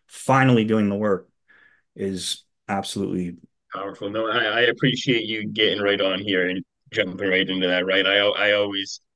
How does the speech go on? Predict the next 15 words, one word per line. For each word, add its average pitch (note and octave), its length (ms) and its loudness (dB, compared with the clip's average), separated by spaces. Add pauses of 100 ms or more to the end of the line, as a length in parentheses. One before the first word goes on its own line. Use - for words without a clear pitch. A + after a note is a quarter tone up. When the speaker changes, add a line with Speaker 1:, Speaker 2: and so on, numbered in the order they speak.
Speaker 2:
try G#2+ 140 2
to G2 80 0
get G2 180 2
it F#2+ 80 0
out F#2+ 160 0
of F2 80 -2
everyone, F#2 420 -2
right? F2+ 220 2
I F#2 60 2
mean, F#2 300 -2 (180)
you, G#2 160 -6 (200)
you G#2 80 -6
know, F#2+ 260 2
we F#2+ 120 0
see, G2 540 -2